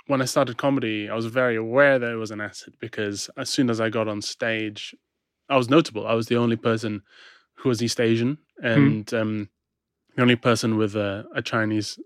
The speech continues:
Speaker 1: surname, you know, and not the only person on the bill with my cultural experience. And so I was able to talk about things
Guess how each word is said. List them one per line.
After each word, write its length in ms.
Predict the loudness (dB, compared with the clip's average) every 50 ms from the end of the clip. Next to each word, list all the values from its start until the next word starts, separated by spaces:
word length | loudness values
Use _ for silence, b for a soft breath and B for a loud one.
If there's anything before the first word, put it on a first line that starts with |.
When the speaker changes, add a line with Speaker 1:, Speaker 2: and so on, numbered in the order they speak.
| -16 -16
Speaker 1:
surname, 560 | -6 -2 0 0 2 2 4 4 4 4 4 4
you 60 | 2
know, 260 | 2 0 0 -2 -6 b b b b b b _
and 120 | 0 2
not 160 | 2 4 4
the 80 | 6 6
only 160 | 6 6 4
person 580 | 4 4 2 2 4 0 0 0 -2 -2 -6 -10 -14 _ _ _ _ -2
on 140 | 0 0 0
the 60 | 0
bill 300 | 2 2 2 4 4 2
with 240 | 0 -2 -4 -6 -14 -20 -20 -20 _ _ -4
my 160 | -2 -2 -2
cultural 320 | -2 -2 -4 -4 -4 -6 -6
experience. 460 | -8 -4 0 2 2 2 2 2 0
And 120 | 0 2
so 100 | 4 4
I 60 | 4
was 140 | 4 4 4
able 220 | 2 2 2 0 -4
to 40 |
talk 240 | -4 -6 -8 -6 -4 -2
about 240 | -2 -2 -2 -4
things 400 | -10 -10 -8 -8 -8 -10 -12 -12